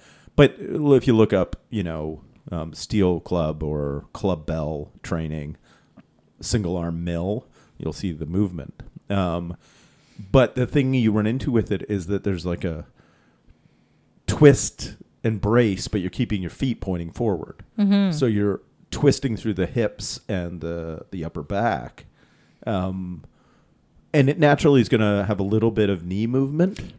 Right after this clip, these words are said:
Speaker 2: Right.
Speaker 1: And it is a great way to warm up.
Speaker 2: It is. Yeah.
Speaker 1: Uh, and, but the cool thing is, is the clubs come in different weights. So as you get stronger and you're becoming more mobilized, then you gradually increase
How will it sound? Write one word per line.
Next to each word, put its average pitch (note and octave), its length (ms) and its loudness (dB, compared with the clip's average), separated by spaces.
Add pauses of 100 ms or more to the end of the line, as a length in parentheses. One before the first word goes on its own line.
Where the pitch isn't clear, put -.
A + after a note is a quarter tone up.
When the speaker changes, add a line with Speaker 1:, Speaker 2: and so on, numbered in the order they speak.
Speaker 2:
Right. G3 520 2 (120)
Speaker 1:
And A#2 180 4
it - 180 -4 (440)
is A2 180 0
a G2+ 40 -2
great G2+ 380 2
way G2 200 0
to E2+ 80 -2
warm F2+ 340 -2
up. - 380 -6
Speaker 2:
It G3+ 140 6
is. E3 580 2 (200)
Yeah. F3 520 4
Speaker 1:
Uh, D#3+ 40 -10 (420)
and, G2+ 360 0
but A#2 140 4
the A#2+ 100 6
cool C#3+ 320 6
thing A#2 200 2
is, D#3 240 4
is F#2+ 120 -4
the G#2 60 -4
clubs G2 320 -2
come F#2 180 -2
in E2 80 -2
different F2+ 280 -6
weights. E3+ 300 4
So G2+ 160 4
as F#2 200 2
you G2 120 -2
get F#2 180 -4
stronger G#2+ 640 0 (1120)
and A2 300 2
you're G2+ 160 2
becoming G2+ 380 0
more F2+ 160 0
mobilized, F#2 960 2
then F#2+ 160 -2
you F2+ 80 -2
gradually E2+ 720 -2
increase E2 680 -6